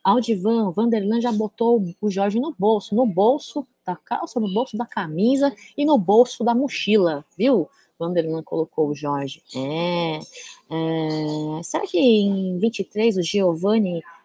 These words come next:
é, engata, Rafael? Eu acredito que sim, tô torcendo pra isso, viu? O Zaca tá dizendo que o Hendrick, Giovani, Garcia, Vanderlan, John John, Fabinho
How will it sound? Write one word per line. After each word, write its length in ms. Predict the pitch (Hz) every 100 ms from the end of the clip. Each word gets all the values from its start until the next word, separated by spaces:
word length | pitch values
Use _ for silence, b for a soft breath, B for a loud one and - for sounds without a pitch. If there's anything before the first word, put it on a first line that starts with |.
| _
é, 140 | 165 175
engata, 580 | 220 170 202 247 214 175
Rafael? 500 | 170 - 170 160 190
Eu 100 | 277
acredito 380 | 262 220 226 -
que 100 | -
sim, 200 | 214 208
tô 80 |
torcendo 340 | 208 208 202 202
pra 220 | 208 196
isso, 260 | 165 - 160
viu? 220 | 196 202 b b
O 60 | 175
Zaca 240 | 202 240
tá 100 | 240
dizendo 280 | 214 214 233
que 160 | - 196
o 140 | 180
Hendrick, 520 | 254 262 185 - 156
Giovani, 600 | 160 240 190 226 240 170
Garcia, 560 | 196 220 - 247 214 165
Vanderlan, 600 | 220 226 190 214 214 170
John 240 | 208 226
John, 240 | 185 220 185
Fabinho 640 | 254 208 185 247 208